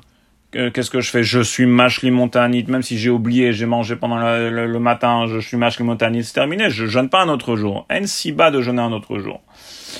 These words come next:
Ça marchera pas un autre jour. Par contre, euh, nadar litanot yom stam, qu'il y a un moussak de lové ou poréa, je peux être lové ou poréa,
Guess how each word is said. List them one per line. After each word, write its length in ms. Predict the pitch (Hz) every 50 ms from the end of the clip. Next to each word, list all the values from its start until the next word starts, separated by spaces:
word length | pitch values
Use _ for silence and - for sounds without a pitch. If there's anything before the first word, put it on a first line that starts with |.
| - - _ _ -
Ça 340 | - - - - - 113
marchera 380 | 117 117 120 117 - - 135 131
pas 120 | 170 170
un 100 | 156 135
autre 260 | 123 110 - - 101 101
jour. 260 | 101 - - - - _
Par 200 | - - 107 -
contre, 440 | - 175 196 185 165 131 113 - - _ - - - _ _ _ -
euh, 260 | - 104 101 98 101
nadar 500 | 101 101 101 101 107 120 123 117 147 147
litanot 380 | 143 127 113 123 131 135 135 117 -
yom 200 | 127 113 101 95
stam, 340 | - - - 127 151 180 165
qu'il 300 | - 131 120 113 110 110
y 80 | 107 113
a 60 | 127
un 100 | 135 135
moussak 460 | 135 131 127 - - 143 139 127 120
de 80 | 113 117
lové 460 | 117 117 120 143 156 151 131 139 143
ou 140 | 135 131 120
poréa, 480 | 104 117 113 104 98 95 98 101 113
je 120 | 120 - -
peux 100 | 120 120
être 160 | 117 107 117
lové 260 | 117 131 127 123 123
ou 100 | 110 104
poréa, 640 | 98 - 98 92 90 87 85 92 113 160 269 -